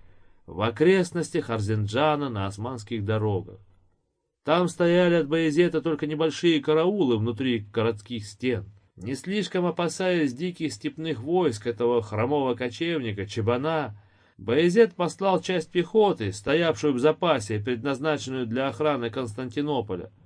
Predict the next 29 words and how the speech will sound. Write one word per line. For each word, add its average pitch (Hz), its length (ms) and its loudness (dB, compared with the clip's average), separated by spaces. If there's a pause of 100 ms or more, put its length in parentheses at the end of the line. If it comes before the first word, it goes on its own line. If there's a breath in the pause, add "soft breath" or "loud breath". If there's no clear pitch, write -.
(120)
когда 104 360 0
само 151 320 2
войско, 175 420 4
взяв 110 340 2
город, 143 440 4
пойдёт 120 420 2
в 98 60 -8
дальнейший 123 600 -4
поход. 92 500 -8 (240)
Пять 147 360 2
или 135 200 0
шесть 135 400 -2
тысяч 139 320 -4
сабель, 107 520 -2 (260 soft breath)
отобранные 123 640 -2
из 113 120 -6
сербов, 120 460 0 (380)
а 80 140 -8
более 117 340 4
всего 120 340 0
из 110 140 0
мусульман. 127 600 -2 (320)
Возглавлял 127 640 4
их 208 140 4
турок, 180 580 6 (280)
круглолицый, 135 840 0
усатый, 151 540 2
весёлый 135 580 2
Мустафа. 120 800 -4